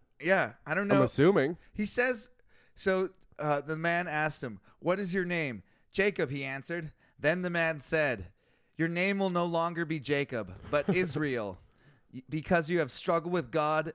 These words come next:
Speaker 1: and men have overcome."
Speaker 2: What?
Speaker 1: "Your name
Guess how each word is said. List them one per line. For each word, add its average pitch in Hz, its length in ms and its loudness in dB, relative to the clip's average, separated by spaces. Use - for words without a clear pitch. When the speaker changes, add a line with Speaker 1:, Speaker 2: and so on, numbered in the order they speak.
Speaker 1:
and 131 220 -2
men 143 380 -4
have 135 200 -6
overcome." 123 680 -2
Speaker 2:
What? 147 240 4
Speaker 1:
"Your 139 140 -4
name 190 420 0